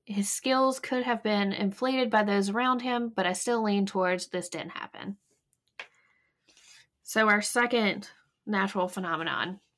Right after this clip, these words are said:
which I thought was pretty cool. Um, this theory, uh, da, da, da.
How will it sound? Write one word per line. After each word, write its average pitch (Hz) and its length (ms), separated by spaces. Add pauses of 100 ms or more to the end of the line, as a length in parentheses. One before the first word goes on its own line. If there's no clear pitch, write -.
(800)
which 202 180
I 185 60
thought 196 180
was 190 120
pretty - 180
cool. 190 300 (520)
Um, 190 460 (800)
this 240 300
theory, 220 680 (100)
uh, 185 880
da, 196 140
da, - 100
da. 180 440